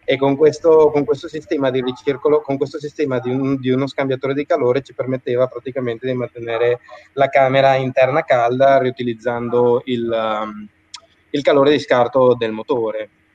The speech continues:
E poi dopo ci siamo, abbiamo continuato la ricerca e lo sviluppo. Oggi di fatto Hotbox è un dispositivo cento per cento elettrico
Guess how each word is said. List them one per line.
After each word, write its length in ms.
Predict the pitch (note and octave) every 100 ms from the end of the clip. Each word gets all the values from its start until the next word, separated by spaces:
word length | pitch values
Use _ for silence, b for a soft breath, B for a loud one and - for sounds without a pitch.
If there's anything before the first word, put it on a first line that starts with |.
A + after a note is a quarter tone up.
| _
E 500 | - C#3 C3 B2+ B2+ B2+
poi 120 | G3+
dopo 240 | G3 C#3
ci 100 | C3+
siamo, 680 | B2 C#3 C#3+ D3 D3 C#3+ C#3
abbiamo 300 | C#3 C#3+ D3+
continuato 460 | C#3+ D3 D3+ D3 C3
la 100 | B2
ricerca 400 | B2 B2 C3 C#3+
e 40 |
lo 100 | C#3
sviluppo. 480 | C3+ D#3+ C3 B2+ C3+
Oggi 280 | C3 C3+ D3
di 100 | D#3
fatto 380 | - - C#3+ B2+
Hotbox 380 | A#2+ B2 A#2+
è 60 | C3+
un 100 | B2+
dispositivo 600 | B2+ - B2 - B2 A#2+
cento 280 | - B2 B2
per 140 | A#2+
cento 320 | A2 A#2+ A#2 D3+
elettrico 600 | A#2+ - - B2+ F3+